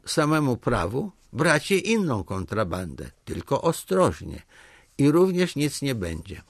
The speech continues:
Uspokoił się i jeszcze raz dla odwagi powtórzył: „Będę brał”.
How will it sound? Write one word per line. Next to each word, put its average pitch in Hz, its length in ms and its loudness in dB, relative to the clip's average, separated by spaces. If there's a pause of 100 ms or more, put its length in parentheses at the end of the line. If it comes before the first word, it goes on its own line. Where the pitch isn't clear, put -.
(280)
Uspokoił 151 800 2
się 202 300 -4 (440)
i 135 140 2
jeszcze 156 380 2
raz 143 320 0 (160)
dla 127 240 0
odwagi 127 500 0
powtórzył: 92 600 -6 (160)
„Będę 156 800 0
brał”. - 320 -10